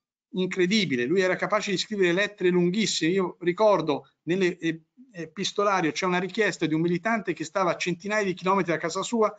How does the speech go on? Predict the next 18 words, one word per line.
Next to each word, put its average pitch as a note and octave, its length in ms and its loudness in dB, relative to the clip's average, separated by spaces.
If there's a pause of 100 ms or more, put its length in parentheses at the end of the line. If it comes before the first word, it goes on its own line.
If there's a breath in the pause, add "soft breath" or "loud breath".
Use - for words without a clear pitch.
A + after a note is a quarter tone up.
(280 loud breath)
che A#3+ 140 2
gli A#3 120 4
chiede A#3+ 340 2
che C4+ 180 0
cos'è C4 320 2
il A3 60 4
materialismo F3 680 2
storico, A#2 640 -4 (500)
e G#3 140 2
lui C4 320 4
gli A3+ 160 4
risponde D4 840 4 (420)
con F#3 180 2
una A3+ 240 4
lettera B3+ 580 0
di A3 160 -4
trentacinque A3 840 2
pagine, C3+ 680 -2